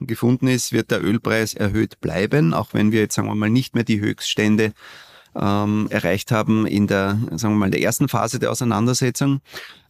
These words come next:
Ähm, gleichzeitig ist er sehr sparsam mit der Rhetorik. Er gibt wenig Forward Guidance. Das ist das, was er eigentlich abschaffen möchte. Also insofern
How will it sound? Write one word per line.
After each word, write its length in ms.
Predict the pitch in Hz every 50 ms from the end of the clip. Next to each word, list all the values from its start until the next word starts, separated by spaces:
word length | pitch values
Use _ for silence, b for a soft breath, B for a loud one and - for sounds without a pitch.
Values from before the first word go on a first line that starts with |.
| -
Ähm, 300 | - 104 107 107 107 - - -
gleichzeitig 880 | - - 107 120 127 - - 151 135 131 - - 135 123 - - -
ist 240 | - 135 120 - -
er 80 | 120 113
sehr 240 | - - 110 107
sparsam 560 | - - - - 78 82 90 120 131 151 139 139
mit 160 | 139 127 -
der 100 | 117 101
Rhetorik. 540 | 107 101 - 98 95 107 131 165 196 - -
Er 100 | 117 101
gibt 260 | - 123 - - -
wenig 300 | 110 104 107 113 117 -
Forward 400 | - - 104 104 104 101 98 -
Guidance. 520 | - 87 90 107 123 143 160 170 165 - -
Das 140 | 104 - 113
ist 160 | 107 - -
das, 180 | 113 104 - -
was 220 | 110 107 - -
er 260 | 104 104 104 104 107
eigentlich 460 | - - 110 104 104 - 101 - -
abschaffen 440 | - - - - 117 107 - - 101
möchte. 600 | 95 92 104 113 - - - 147 165 180 170 165 -
Also 260 | - - 101 98 113 110
insofern 1200 | 110 110 117 - 123 110 - 120 113 113 117 117 117 113 113 - 87 - - - 85 90 98 101